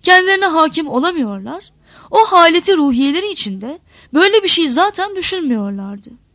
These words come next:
Defineci Bidaz'ın yanına geldiğinde eğildi. Altın beden üzerindeki tozları temizlemek için üflediğinde sapsarı yirmi dört ayal kıvırcımlar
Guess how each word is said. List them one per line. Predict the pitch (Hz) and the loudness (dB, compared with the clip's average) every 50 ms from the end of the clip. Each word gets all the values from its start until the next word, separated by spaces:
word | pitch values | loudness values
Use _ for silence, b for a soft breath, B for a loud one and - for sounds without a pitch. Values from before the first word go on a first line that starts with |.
| _ b b b b b b b b - | _ b b b b b b b b 0
Defineci | 311 339 - 381 403 403 415 415 381 415 480 523 _ B B B B B | 0 0 0 0 -2 -2 -2 -4 -2 -4 -4 -6 _ B B B B B
Bidaz'ın | 277 359 381 440 415 330 311 254 | 2 4 4 4 4 4 2 0
yanına | 233 233 240 254 269 330 | 2 2 0 0 0 0
geldiğinde | 330 247 254 240 226 226 220 214 233 247 294 370 | 0 0 0 0 0 0 -2 -2 -4 -6 -6 -8
eğildi. | 381 339 311 302 285 269 262 214 226 214 202 _ _ _ _ _ B B B B B B | -6 -4 -2 0 0 -2 -2 -4 -6 -10 -10 _ _ _ _ _ B B B B B B
Altın | - 247 262 262 262 - 403 392 320 | 2 4 4 4 4 0 -2 -2 0
beden | 285 247 262 302 302 | 0 0 0 -2 -2
üzerindeki | 247 247 214 240 226 226 220 220 220 - 220 | -4 -4 -2 -2 -2 -2 -4 -6 -8 -10 -8
tozları | - 254 254 262 233 262 269 285 | -2 0 0 0 0 0 -2 -2
temizlemek | 277 - 247 240 240 226 240 262 330 381 - | -2 -2 0 0 0 0 0 0 -2 -2 -6
için | 294 - - 214 | -6 -10 -10 -10
üflediğinde | 196 262 302 - - 240 220 - 202 196 185 196 247 330 381 453 b b b b b b b | -8 -8 -10 -6 -6 -8 -6 -6 -8 -8 -8 -8 -10 -10 -10 -12 b b b b b b b
sapsarı | - - 427 480 494 - - - 349 330 | -2 0 0 0 -2 -2 -2 0 2 2
yirmi | 330 262 254 269 285 294 311 269 | 2 2 2 2 0 0 -2 0
dört | 381 403 415 - - | 0 0 0 -2 -2
ayal | 262 254 240 220 208 202 | 0 2 2 0 -2 -4
kıvırcımlar | 202 - 302 320 302 277 233 202 214 196 190 196 233 294 349 | -8 -6 -6 -4 -4 -4 -6 -6 -8 -8 -8 -10 -12 -14 -14